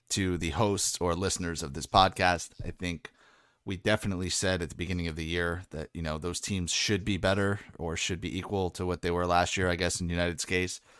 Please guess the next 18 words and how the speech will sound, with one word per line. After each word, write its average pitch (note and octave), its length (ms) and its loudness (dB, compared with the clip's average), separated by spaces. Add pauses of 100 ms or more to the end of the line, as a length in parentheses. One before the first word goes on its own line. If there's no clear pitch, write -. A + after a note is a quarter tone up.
(260)
But E2 340 0
you A#2 100 -6
have F#2 160 -2
to F#2 80 -6
see F2+ 200 0
it D#2+ 80 -2
to - 80 -10
believe F2+ 320 -4
it. F#2 200 -2
You F2 140 -4
have D#2 140 -4
to C#2+ 100 -12
see F2 260 0
it - 180 -4
to D#2+ 260 -4 (960)
bet G2 160 6
on G#2 160 6
it, A2+ 120 0